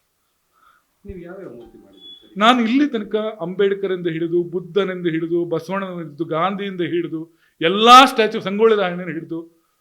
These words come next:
Speaker 2: ಬಾಲಗಂಗಾ ಸ್ವಾಮೀಜಿ ಅವರಿಂದ ಹಿಡಿದು, ಎಲ್ಲಾ ಸ್ಟ್ಯಾಚ್ಯೂ, ಕೆಂಪೇಗೌಡ ಸ್ಟ್ಯಾಚ್ಯೂ ಮಾಡ್ತಾ ಇದ್ದೀನಿ, ಬಸವಣ್ಣವ್ರ ಸ್ಟ್ಯಾಚ್ಯೂ ಮಾಡ್ತಾ ಇದ್ದೀನಿ. ನನ್ಗೆ ಎಲ್ಲಾ ಸ್ಟ್ಯಾಚ್ಯೂ ಮಾಡಿದ್ದೀನಿ. ನನಗೆ ಎಲ್ಲಿ ಜಾತಿ ಬರುತ್ತೆ?
Speaker 1: ಅದು ಕಂಚಿದೆ ಮಾಡಿ.
Speaker 2: ಹಾ, ಎಲ್ಲ ಕಂಚಿಂದ ಮಾಡಿದ್ದೀನಿ.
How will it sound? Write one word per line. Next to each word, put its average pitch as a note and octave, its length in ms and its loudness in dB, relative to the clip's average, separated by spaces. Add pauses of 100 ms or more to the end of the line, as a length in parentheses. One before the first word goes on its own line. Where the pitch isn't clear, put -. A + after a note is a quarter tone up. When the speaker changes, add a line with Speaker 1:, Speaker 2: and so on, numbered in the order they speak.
(420)
Speaker 2:
ಬಾಲಗಂಗಾ A#3 380 6
ಸ್ವಾಮೀಜಿ F#3+ 360 -2
ಅವರಿಂದ E3 240 -4
ಹಿಡಿದು, D3+ 240 -8
ಎಲ್ಲಾ B3+ 380 6
ಸ್ಟ್ಯಾಚ್ಯೂ, A3+ 380 0
ಕೆಂಪೇಗೌಡ A3+ 460 0
ಸ್ಟ್ಯಾಚ್ಯೂ F3+ 400 -8
ಮಾಡ್ತಾ E3 220 -10
ಇದ್ದೀನಿ, E3+ 220 -12 (300)
ಬಸವಣ್ಣವ್ರ A3 380 4
ಸ್ಟ್ಯಾಚ್ಯೂ F3+ 340 -4
ಮಾಡ್ತಾ E3 240 -8
ಇದ್ದೀನಿ. E3 240 -6 (300)
ನನ್ಗೆ A3 200 2
ಎಲ್ಲಾ C4+ 360 6
ಸ್ಟ್ಯಾಚ್ಯೂ C#4+ 400 0
ಮಾಡಿದ್ದೀನಿ. A3 380 -4
ನನಗೆ D4 240 4 (100)
ಎಲ್ಲಿ F#4 280 6
ಜಾತಿ C#4+ 360 4
ಬರುತ್ತೆ? F3+ 300 -2 (360)
Speaker 1:
ಅದು C3 160 -20
ಕಂಚಿದೆ - 340 -16
ಮಾಡಿ. - 280 -20
Speaker 2:
ಹಾ, C4+ 220 2
ಎಲ್ಲ E4 120 6
ಕಂಚಿಂದ C4 340 -2
ಮಾಡಿದ್ದೀನಿ. C3 380 -8